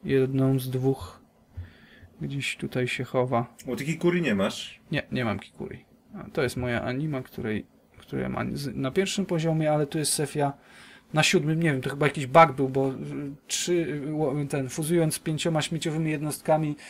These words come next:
Speaker 1: z drugiego poziomu na siódmy level mi wskoczył Brave
Speaker 2: No,
Speaker 1: Burst.
Speaker 2: tam jakiś fart jakiegoś miałeś po prostu.
Speaker 1: No, aż, aż, mm, trosze-, mówię, dziwnie w tym momencie to działa. Mam wrażenie, że tak za bardzo ekstremalnie. Albo długo nic, albo, wiesz, nagle
Speaker 2: Jasne.
Speaker 1: strasznie dużo. Nie wiem do końca, jak to działa. Być może po prostu
Speaker 2: Cheatowałeś coś pewnie.
Speaker 1: trafiłem szóstkę,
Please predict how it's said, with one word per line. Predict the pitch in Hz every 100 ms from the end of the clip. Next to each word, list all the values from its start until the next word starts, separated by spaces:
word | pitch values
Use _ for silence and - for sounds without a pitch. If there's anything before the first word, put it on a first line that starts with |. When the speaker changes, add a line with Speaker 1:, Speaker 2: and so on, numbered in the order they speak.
| - -
Speaker 1:
z | 139
drugiego | 139 147 151 151
poziomu | 151 139 151 147
na | 143
siódmy | - 139 139
level | 143 127 127
mi | 127
wskoczył | 123 - 139 -
Brave | 135 131 127 123
Speaker 2:
No, |
Speaker 1:
Burst. | 120 123
Speaker 2:
tam | 117
jakiś | 117 107
fart | - 202 180
jakiegoś | 117 104 101
miałeś | 107 104
po | -
prostu. | 208 185 208 202 -
Speaker 1:
No, | 226
aż, | 226 220
aż, | 233 214
mm, | 208 220 233 156 - - -
trosze-, | 277 269 320
mówię, | 285 254 214
dziwnie | 196 277 269 262
w | 220
tym | 240
momencie | 240 233 220 220
to | 208
działa. | 160 151 131
Mam | 151 240 233
wrażenie, | 240 220 233
że | 220
tak | 220 214 208
za | 220
bardzo | 240 226 214
ekstremalnie. | 208 - 220 208 175 151 156
Albo | 180 214 202 196
długo | 208 214 196
nic, | 202 302 - -
albo, | 226 226 214
wiesz, | 196 175 -
nagle | 202 196 196 196
Speaker 2:
Jasne. | 196 196
Speaker 1:
strasznie | - 202 190 202
dużo. | 180 165 165
Nie | 214
wiem | 175 156
do | 151
końca, | 175 165
jak | 165
to | 165
działa. | 151 175
Być | 160 151
może | 170 165
po | 147
prostu | 160 156 139
Speaker 2:
Cheatowałeś | 170 196 - 208
coś | 202 175
pewnie. | 175
Speaker 1:
trafiłem | 185 165 180 170 156
szóstkę, | - 170 - 170 156 151